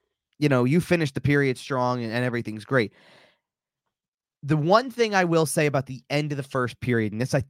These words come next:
think it feels like it's a precursor for what's to come. They're up three nothing. They've just played a great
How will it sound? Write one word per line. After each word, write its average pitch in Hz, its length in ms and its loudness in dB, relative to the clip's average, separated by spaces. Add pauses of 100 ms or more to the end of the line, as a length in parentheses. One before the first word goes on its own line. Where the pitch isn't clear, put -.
think 202 280 0
it 143 160 -8
feels 196 240 -4
like 202 160 -4
it's 175 120 -4
a 147 60 -2
precursor 135 640 0
for 120 160 4
what's 117 300 0
to 110 100 -10
come. 87 320 -8 (1000)
They're 123 140 6
up 196 120 4
three 175 280 -2
nothing. 131 320 0
They've 117 160 -2
just 156 200 0
played 147 200 2
a 139 40 0
great 127 300 -2